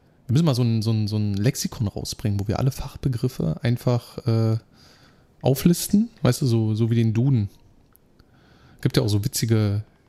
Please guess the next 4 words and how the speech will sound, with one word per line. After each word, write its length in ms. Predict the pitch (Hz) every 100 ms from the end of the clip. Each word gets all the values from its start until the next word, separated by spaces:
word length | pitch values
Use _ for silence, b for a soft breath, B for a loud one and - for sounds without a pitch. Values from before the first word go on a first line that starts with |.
| -
witzige, 580 | 117 - 113 110 107 -
ähm, 420 | 104 101 98 104 - - b b b b -
Langscheidbücher. 1300 | 101 120 127 - - 98 101 - - 101 - 95 107 _ _ _ _ _
Katze, 600 | - - - - 104 101